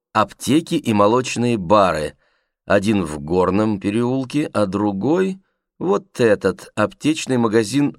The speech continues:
Ларкина. И еще два». И это все, что Уэйс, или, по крайней мере, его торговый квартал,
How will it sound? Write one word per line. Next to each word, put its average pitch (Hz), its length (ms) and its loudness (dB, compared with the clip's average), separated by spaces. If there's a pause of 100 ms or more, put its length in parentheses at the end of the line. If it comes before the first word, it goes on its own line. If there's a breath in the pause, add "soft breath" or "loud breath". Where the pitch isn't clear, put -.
Ларкина. 90 920 0 (480)
И 135 100 -4
еще 127 400 -2
два». 76 360 -2 (840)
И 90 80 -4
это 87 260 -2
все, 190 480 0
что - 320 -4
Уэйс, 160 680 -2 (220)
или, 110 140 2
по 95 140 -2
крайней 85 340 -2
мере, 82 240 -2
его 85 260 -2
торговый 85 520 -4
квартал, 143 640 -4